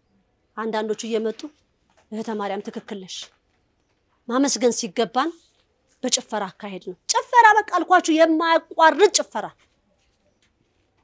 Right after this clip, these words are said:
በቃ የኢትዮጵያ ሕዝብ እኮ ይሄ ነው። ትንሽ የሆነ ነገር ሲከፈትለት በጭፈራ ነው። እንደዚህ እኮ አይሆንም። ርትዕት እንደዚህ ደግሞ ስርዓት የለውማ። ማመስገን ነው። ይሄን ሁሉ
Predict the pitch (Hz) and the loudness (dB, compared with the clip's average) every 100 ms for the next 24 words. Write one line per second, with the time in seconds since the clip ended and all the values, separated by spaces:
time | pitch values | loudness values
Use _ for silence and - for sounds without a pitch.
0 | _ - 330 359 415 440 427 427 440 427 | _ -12 2 6 6 6 6 4 6 4
1 | 349 240 - 494 480 440 381 370 359 302 | 4 2 4 6 8 6 6 6 6 4
2 | 294 370 381 453 494 523 622 - _ - | 0 4 4 4 4 4 2 0 _ -20
3 | - 427 508 370 302 190 180 _ _ _ | 2 4 6 6 6 4 -4 _ _ _
4 | _ _ - 480 523 466 466 370 311 247 | _ _ 0 4 6 6 8 8 8 0
5 | 240 381 466 440 440 403 349 320 294 294 | 2 4 4 4 4 4 4 2 2 2
6 | 311 262 262 220 214 214 196 _ _ 302 | 2 0 0 -2 -4 -4 -14 _ _ 8
7 | 415 415 294 269 175 - _ _ _ _ | 10 10 4 0 0 -10 _ _ _ _
8 | _ _ _ _ _ _ _ _ - - | _ _ _ _ _ _ _ _ -20 -20
9 | _ _ - _ _ _ _ - _ _ | _ _ -20 _ _ _ _ -20 _ _
10 | _ _ _ - 311 370 370 415 | _ _ _ -2 2 4 4 4